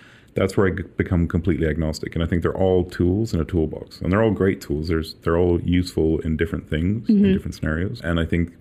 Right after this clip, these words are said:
Speaker 1: what I hope that I can bring to the table, because I've been around the block once or twice, is kind of how to apply those tools and when to pick the right tool.
Speaker 2: Mm-hmm.
Speaker 1: So when I go into those teams, I tend to be thinking a lot about, okay, are they hitting that very top level best practice thing? Like,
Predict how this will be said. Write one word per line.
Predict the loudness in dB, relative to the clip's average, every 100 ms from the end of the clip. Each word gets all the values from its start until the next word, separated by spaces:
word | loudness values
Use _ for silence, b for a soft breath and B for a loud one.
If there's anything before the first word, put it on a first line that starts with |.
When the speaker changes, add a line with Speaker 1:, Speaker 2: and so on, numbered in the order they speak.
| -20 -4
Speaker 1:
what | 0 2
I | 2 0 -6
hope | -4 0 0 0
that | -4
I | -4
can | -4
bring | -2 0 0
to |
the | -2
table, | 0 -2 -2 -6 -8 B B B B
because | -6 -4 -4
I've |
been | -2 -2
around | 0 -2
the |
block | -2 -4 -4
once | -4 -4 -4
or |
twice, | -6 -4 -6 -8 -2
is | 0 0 -2 -8 -18 -14
kind | -2 0
of | 2 0
how | 0
to | 0
apply | 0 0 0
those | 0 -2
tools | -2 0 0
and | -2
when | -2
to | -2
pick | -4 -6
the | -4
right | -4 -2
tool. | -2 -2 -6 0
Speaker 2:
Mm-hmm. | 4 4 2 -2 -8
Speaker 1:
So | 0
when | 4 4
I |
go | 4 4
into | 4
those | 4 2 -2
teams, | -2 0 2 0
I | 0
tend | 2 2
to | 2
be | 2
thinking | 0 -2 0
a | 0
lot | 2 2
about, | 0 -2 -2
okay, | -2 -2 -2 -8 b b b b b b -4
are | 0 2
they | 4
hitting | 4 4
that | 2 0 -6 -2
very | 2 2
top | 2 0
level | 2 0 0
best | -4 -4
practice | -6 -6 -6
thing? | -8 -8
Like, | -12